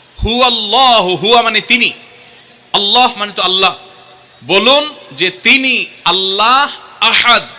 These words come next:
মানে একক, অদ্বিতীয়, তার কোনো শরিক নাই, তার কোনো অংশীদার নাই, তিনি একক। বংশ পরিচয়ে তার থাকার প্রশ্নই ওঠে না, যিনি একক,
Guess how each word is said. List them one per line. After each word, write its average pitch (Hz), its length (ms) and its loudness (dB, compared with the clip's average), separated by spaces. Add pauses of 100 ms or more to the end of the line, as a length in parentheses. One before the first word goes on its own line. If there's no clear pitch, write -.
(100)
মানে 165 180 -6 (100)
একক, 208 520 2 (500)
অদ্বিতীয়, 233 680 2 (840)
তার 214 260 4
কোনো 226 260 -2
শরিক 247 480 2
নাই, 196 260 0 (160)
তার 190 180 0
কোনো 196 320 -6
অংশীদার 247 560 2
নাই, 190 200 0 (100)
তিনি 208 300 -2
একক। 214 400 2 (640)
বংশ 220 360 0
পরিচয়ে 240 680 2 (380)
তার 175 220 0
থাকার 165 380 -4
প্রশ্নই 269 480 -2
ওঠে 220 220 0
না, 196 120 2
যিনি 190 240 2
একক, 202 440 4